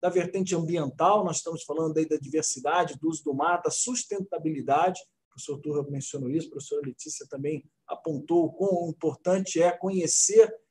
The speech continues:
os dados desse ambiente, né? E nós temos a vertente econômica, né? É, praticamente a totalidade do nosso petróleo, quase noventa e cinco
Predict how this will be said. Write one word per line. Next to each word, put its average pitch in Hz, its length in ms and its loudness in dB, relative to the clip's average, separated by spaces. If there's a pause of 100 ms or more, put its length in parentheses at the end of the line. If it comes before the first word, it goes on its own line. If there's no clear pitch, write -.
(300)
os 147 220 -4
dados 170 640 4 (140)
desse 156 340 0
ambiente, 160 720 0 (640)
né? 180 240 -4 (520)
E 269 140 0
nós 339 240 4
temos 285 280 4
a 294 40 4
vertente 277 520 -2
econômica, 185 640 0 (180)
né? 196 280 -4 (340)
É, 147 560 6 (240)
praticamente 170 720 2
a - 20 -6
totalidade 156 640 0
do 147 80 -10
nosso 156 240 -4
petróleo, 165 560 -2
quase 139 280 -6
noventa 135 300 -10
e 127 40 -10
cinco - 220 -14